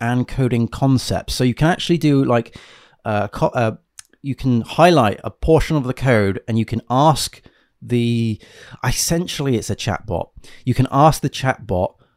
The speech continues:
"Can you explain this code?" Right, so you paste that code in there and it will explain it to you like a human being would explain the code to you, which is from a, from a teacher, from someone who is trying to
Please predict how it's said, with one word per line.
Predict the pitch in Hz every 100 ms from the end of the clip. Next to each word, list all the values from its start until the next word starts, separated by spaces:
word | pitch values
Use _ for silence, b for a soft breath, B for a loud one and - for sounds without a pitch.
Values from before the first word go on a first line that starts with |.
| _ _ _ _ -
"Can | - 151
you | 151
explain | 143 - 131 123
this | 117 104
code?" | - 104 82 85 - -
Right, | - 90 -
so | -
you | 92
paste | - 131 -
that | 123 117
code | - 107
in | 104 101
there | 87 80 85 b b
and | 135
it | 147
will | 156 160
explain | 160 - 190 202
it | 175 -
to | 107
you | 90 82 - _ _
like | - 120 117 - _
a |
human | 127 - 170 147
being | 113 95 85 - -
would | 113
explain | 107 - 110 98 92 87 _ -
the |
code | 117 107 90
to | - 92
you, | 87 85
which | - -
is | 123 B B B -
from | - 170 165
a, | 147 B B B B _ _ _
from | - 165
a | 131
teacher, | - - 208 - 104 90
from | - 135 123
someone | - 165 160
who | 131 139
is | 123
trying | - 139 131
to | - 113